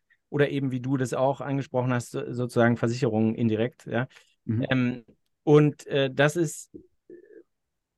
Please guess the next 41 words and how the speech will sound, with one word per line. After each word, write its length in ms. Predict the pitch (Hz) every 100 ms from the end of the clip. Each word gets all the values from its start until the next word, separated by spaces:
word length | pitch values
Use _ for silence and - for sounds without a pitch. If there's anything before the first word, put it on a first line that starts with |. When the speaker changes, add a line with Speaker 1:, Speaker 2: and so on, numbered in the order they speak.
| _ _ _ _ _ _ -
Speaker 1:
am 180 | 139 143
Ende 460 | 160 208 175 135 170
muss 260 | 147 156
all 240 | 147 165 156
das 280 | 139 170
im 200 | - 147
Dienste 320 | 131 165 170 135
des 140 | 131
Patienten 320 | 127 - 131
stehen, 280 | - 107 104
ja? 220 | 127 156 143
Also 280 | 131 127 131
am 160 | 127
Ende 220 | 139 170
müssen 220 | 139 151 147
wir 60 |
uns 100 | 127
daran 240 | 139 131 120
messen 240 | 143 139
lassen, 400 | 135 151 156 151
dass 180 | 135 131
wir 360 | 131 131 131 -
wirklich 580 | 123 143 151 139 -
auf 180 | 127 120
Patientenebene 1200 | 120 117 131 139 139 139 135 _ _ - 143 143
etwas, 400 | 135 135 123 -
äh, 380 | - 127 123 - 117
verändern 440 | - 147 135 156
und 120 | 131
dass 80 | 135
die 80 | 135
Behandlung 260 | 131 147
wirklich 220 | 143 151 165
besser 240 | 175 101
wird, 160 | 95 113
ja? 200 | 131 135 110 - -
Ich 220 | - 120
denke, 200 | 147 139
es 60 |
gibt 160 | 127 135
dafür 440 | 131 139 131 120